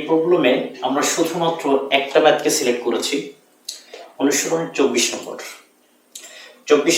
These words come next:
নম্বর ম্যাথে কটের সমান বি ভাগ এ এটা দেওয়া আছে, আমাদেরকে এ sin এ মাইনাস হচ্ছে বি cos এ divided by এ sin এ প্লাস হচ্ছে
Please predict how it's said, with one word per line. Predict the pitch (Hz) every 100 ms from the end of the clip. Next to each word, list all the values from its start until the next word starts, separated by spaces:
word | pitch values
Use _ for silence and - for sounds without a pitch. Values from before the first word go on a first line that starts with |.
| 190
নম্বর | 175 170
ম্যাথে | 139 127 127 - - -
কটের | 135 151 -
সমান | 175 165 143
বি | 139
ভাগ | 131 143 131 127
এ | 131 -
এটা | 139 131
দেওয়া | 127 123 110
আছে, | - 104 - - - - - - 127
আমাদেরকে | 135 143 - 160 143
এ | 147 -
sin | 143 135 123
এ | - - 127
মাইনাস | 123 135 131
হচ্ছে | - - 135
বি | 127 131
cos | 131 127 -
এ | 87 - - 117 123
divided | 131 131 151 147
by | 131 - - - - _ _ _ 147
এ | 156 -
sin | 135 135 131
এ | 120 -
প্লাস | - 131 -
হচ্ছে | 143 -